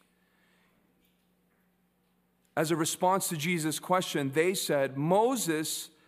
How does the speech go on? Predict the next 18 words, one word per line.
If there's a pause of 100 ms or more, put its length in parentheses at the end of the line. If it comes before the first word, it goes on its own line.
(320)
allowed
a
man (260)
to
write
a
certificate
of
divorce
and
to
send
her
away." (960)
So
when
Jesus
said,